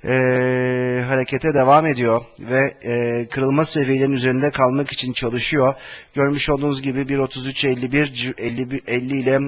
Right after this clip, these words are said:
otuz yedi otuz beş arasındaki bölgemiz bu mavi bölge. İçin ise hala bu seviyeyi kırmayı başarıyor. Geri çekilmenin başlaması için şu bölgenin kırılması şart.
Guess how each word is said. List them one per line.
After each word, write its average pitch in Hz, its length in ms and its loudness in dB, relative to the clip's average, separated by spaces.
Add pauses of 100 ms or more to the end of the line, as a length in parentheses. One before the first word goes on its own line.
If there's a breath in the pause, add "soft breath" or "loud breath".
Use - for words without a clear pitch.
otuz 123 280 -6
yedi 127 160 0
otuz 127 240 -4
beş 131 140 -2
arasındaki 123 400 -4
bölgemiz 127 500 -2
bu 131 100 -2
mavi 120 400 2
bölge. 131 400 2 (1300 loud breath)
İçin 113 200 -6
ise 139 320 2 (340 loud breath)
hala 117 460 4
bu 139 80 -2
seviyeyi 120 640 -2
kırmayı 123 580 -2 (200)
başarıyor. 110 180 0 (800 loud breath)
Geri 139 220 0
çekilmenin 123 640 -2
başlaması 131 540 0
için 143 260 -2
şu 135 300 -2
bölgenin 110 380 0
kırılması 127 720 -2
şart. - 720 0